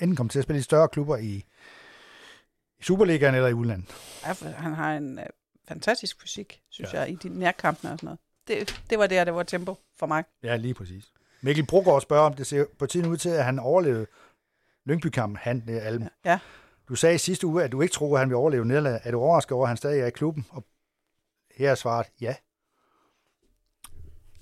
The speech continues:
Speaker 1: Ikke, ikke at jeg personligt ønsker, at han skal fyres, men jeg er overrasket over, at ledelsen ikke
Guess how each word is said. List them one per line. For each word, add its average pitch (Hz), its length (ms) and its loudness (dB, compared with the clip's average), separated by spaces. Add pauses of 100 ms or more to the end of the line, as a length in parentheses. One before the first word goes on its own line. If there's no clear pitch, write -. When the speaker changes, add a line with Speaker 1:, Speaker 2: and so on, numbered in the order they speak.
(220)
Speaker 1:
Ikke, 214 320 0
ikke 147 200 2
at 107 260 2
jeg 147 280 4
personligt 147 560 0
ønsker, 139 300 0
at 101 140 -2
han 95 140 -8
skal 95 300 -10
fyres, 139 420 -2
men 117 180 -2
jeg 113 260 0
er 98 200 -4 (920)
overrasket 147 380 2
over, 123 120 2
at 120 80 0 (140)
ledelsen 135 460 -2
ikke 123 220 -6